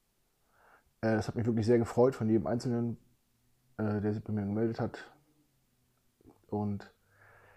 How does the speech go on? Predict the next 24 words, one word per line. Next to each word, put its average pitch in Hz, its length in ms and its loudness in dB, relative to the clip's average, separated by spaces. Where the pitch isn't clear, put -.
es - 160 4
war 135 60 12
auch - 80 6
keiner 147 180 12
dabei, 127 240 12
gesagt 120 220 8
hat, 117 120 6
„Lass 135 140 8
es 151 120 2
bitte 175 420 4
in 147 120 -2
Zukunft.“ - 720 0
Deswegen 123 560 4
kommt - 360 -4
jetzt 117 160 -2
nicht 117 120 -4
drum 110 160 0
rum, 139 300 0
äh, 110 420 4
euch - 480 0
meine 147 240 4
zweite 104 260 6
Folge 85 320 -4
anzuhören. 90 420 -8